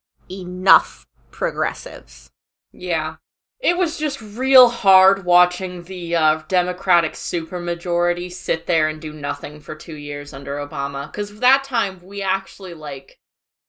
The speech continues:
Speaker 2: by rights, by rights, that shouldn't have happened.
Speaker 1: We may have had sixty-eight Democrats or whatever it was, but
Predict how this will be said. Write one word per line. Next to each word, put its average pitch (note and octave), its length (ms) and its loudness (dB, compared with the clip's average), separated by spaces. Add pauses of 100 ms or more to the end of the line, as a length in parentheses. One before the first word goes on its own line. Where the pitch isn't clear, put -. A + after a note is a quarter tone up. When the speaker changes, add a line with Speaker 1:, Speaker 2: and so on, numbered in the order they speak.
(760)
Speaker 2:
by B3+ 200 2
rights, E3+ 920 -6 (200)
by D4+ 320 2
rights, B3 440 0
that F#3 240 0
shouldn't F3 280 -10
have D3+ 100 -12
happened. D3+ 280 -10
Speaker 1:
We G4 120 2
may G#4 160 2
have F#4 100 2
had D#4 240 2
sixty-eight C4 680 -6
Democrats A#3 680 -2
or G3+ 80 0
whatever G3 340 -2
it - 100 -4
was, A3+ 460 2 (440)
but D#4 180 2